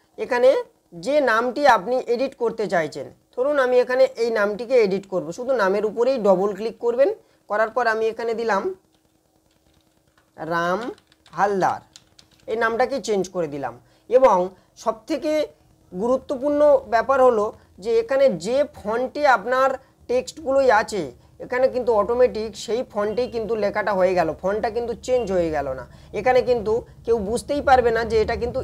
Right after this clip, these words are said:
এডিট করা হয়েছে। তাহলে এটাকে এডিট করে দিলাম সিম্পলি। এখানে আরও অনেক, আহ, পাতা রয়েছে, আপনি চাইলে এখান থেকে আমি আরেকটাও এডিট করে আপনাদেরকে দেখিয়ে দিচ্ছি। তো এখানে আমি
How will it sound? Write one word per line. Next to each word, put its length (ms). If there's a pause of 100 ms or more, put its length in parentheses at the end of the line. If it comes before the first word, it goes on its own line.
(120)
এডিট 340
করা 260
হয়েছে। 480 (320)
তাহলে 240
এটাকে 260
এডিট 300
করে 200
দিলাম 360 (380)
সিম্পলি। 460 (960)
এখানে 400
আরও 220
অনেক, 340
আহ, 260 (160)
পাতা 260
রয়েছে, 360
আপনি 260
চাইলে 400
এখান 220
থেকে 360 (240)
আমি 360 (100)
আরেকটাও 480
এডিট 260
করে 160
আপনাদেরকে 460
দেখিয়ে 340
দিচ্ছি। 400
তো 140
এখানে 340
আমি 400